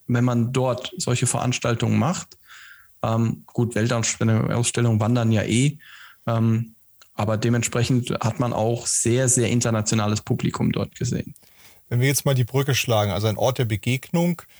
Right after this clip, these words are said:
Speaker 2: und, ähm, der Möglichkeiten, dort auch Ideen zu entwickeln. Du hast vorhin selbst gesagt, ähm, was bedeutet das jetzt konkret? Wie verbindet man diese drei Themenfelder miteinander? Wie ist denn das gelungen aus deiner Sicht?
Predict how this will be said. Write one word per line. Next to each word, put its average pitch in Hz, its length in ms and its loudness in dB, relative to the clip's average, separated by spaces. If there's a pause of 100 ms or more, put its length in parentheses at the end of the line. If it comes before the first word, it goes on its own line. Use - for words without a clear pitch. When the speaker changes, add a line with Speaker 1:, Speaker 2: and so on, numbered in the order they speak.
(360)
Speaker 2:
und, 120 380 2
ähm, 113 220 -2
der 110 140 2
Möglichkeiten, 135 1300 0
dort 120 320 0
auch 113 220 -4
Ideen 120 400 0
zu - 160 0
entwickeln. 131 720 2 (360)
Du 127 80 -4
hast 123 140 0
vorhin 127 440 2
selbst 117 320 -2
gesagt, 117 640 0
ähm, 117 300 0
was 113 160 0
bedeutet 120 420 0
das 110 140 -2
jetzt - 180 -4
konkret? 127 480 0
Wie 120 80 -2
verbindet 123 460 2
man 110 160 0
diese 113 240 0
drei 107 480 2 (320)
Themenfelder 127 680 2
miteinander? 123 800 2 (420)
Wie 120 100 -6
ist 123 140 -2
denn 127 80 -2
das 123 140 0
gelungen 127 380 2
aus 98 220 -4
deiner 98 280 0
Sicht? 92 400 -10